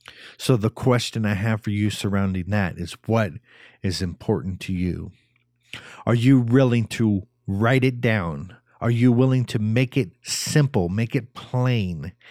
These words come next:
and look at it every single day until it becomes a driving force in your life?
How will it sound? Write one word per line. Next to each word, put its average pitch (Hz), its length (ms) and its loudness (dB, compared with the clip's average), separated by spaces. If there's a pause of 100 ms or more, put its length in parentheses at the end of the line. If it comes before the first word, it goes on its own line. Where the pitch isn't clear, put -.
(460)
and 117 300 -2
look 143 340 2
at 110 180 2
it - 340 -8 (100)
every 123 640 0 (140)
single 117 500 0
day 92 540 -4 (340)
until 113 300 0
it 98 100 -2
becomes 98 380 -4
a 92 80 -2
driving 110 640 0
force - 720 -6 (240)
in 92 120 -6
your 82 140 -4
life? 78 400 -12